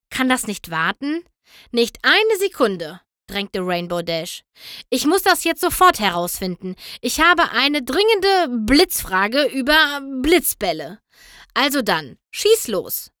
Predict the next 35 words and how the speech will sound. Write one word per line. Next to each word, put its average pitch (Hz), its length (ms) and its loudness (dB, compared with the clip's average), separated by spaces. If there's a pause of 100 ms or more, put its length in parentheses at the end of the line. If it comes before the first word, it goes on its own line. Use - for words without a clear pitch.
(300)
Twilights 247 500 -2
Blick 370 320 -4
wandte 254 360 -2
von 180 280 -6
Rainbow 302 420 -2
Dash 277 360 -4
zu - 160 -10
Sunset 294 500 -4
Shimmer 226 340 -4
und 180 180 -10
wieder 190 220 -6
zurück. - 540 -12 (520)
„Wir 403 140 2
können 320 320 -2
das 330 220 0
nur 240 180 2
unter 269 300 0
uns 415 240 -4
besprechen“, 196 680 -6 (300)
rief 214 220 -8
Pinkie 202 320 -4
Pie. 156 400 -8 (480)
Twilight 359 640 2
zuckte - 340 -4
mit 196 160 -6
den 202 120 -4
Schultern. 170 560 -8 (360)
Dann 285 220 2
erhob 233 480 -2
sie 285 140 -6
sich 277 320 -4
und 180 120 -8
folgte 262 420 -2
den 233 220 -2
anderen 185 640 -6